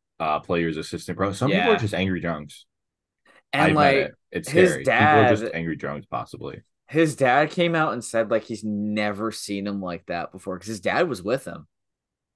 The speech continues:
Speaker 2: Yeah, his father was with him.
Speaker 1: But in that incident?
Speaker 2: Yeah, in the incident. His dad was like, "I've
Speaker 1: Oh, I didn't know that.
Speaker 2: never seen that."
Speaker 1: So
Speaker 2: Like
Speaker 1: he is now going into the assistant, uh, the N H, N H L assistance program. I'm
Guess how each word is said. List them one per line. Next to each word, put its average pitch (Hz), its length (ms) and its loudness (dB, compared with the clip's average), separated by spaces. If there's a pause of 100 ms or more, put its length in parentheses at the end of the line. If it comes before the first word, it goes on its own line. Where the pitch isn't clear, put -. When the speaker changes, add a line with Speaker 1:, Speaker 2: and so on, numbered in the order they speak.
(1120)
Speaker 2:
Yeah, 127 180 2
his 123 160 2
father 135 300 4
was 165 140 0
with 117 220 0
him. 117 80 2
Speaker 1:
But 107 100 4
in 104 120 4
that 107 160 4
incident? 82 420 -6 (100)
Speaker 2:
Yeah, 143 240 4
in 131 80 0
the 127 100 0
incident. 107 400 -2
His 131 160 0
dad 120 220 4
was 139 160 0
like, 113 140 0
"I've 127 220 0
Speaker 1:
Oh, 110 80 -4
I 107 120 -2
didn't 113 200 -2
know 123 180 -4
that. - 20 -2
Speaker 2:
never 123 480 2
seen 107 400 -6
that." 82 260 -12 (2000)
Speaker 1:
So - 180 4
Speaker 2:
Like 131 360 6
Speaker 1:
he 135 380 0
is 123 120 2
now 113 240 4
going 101 260 2
into 98 240 -4
the 92 140 -2
assistant, 101 640 -4 (120)
uh, 104 160 4
the 98 200 2
N 104 100 -2
H, 98 340 -6
N 104 80 2
H 98 180 0
L 92 140 0
assistance 92 500 -6
program. 87 540 -2
I'm 76 480 -10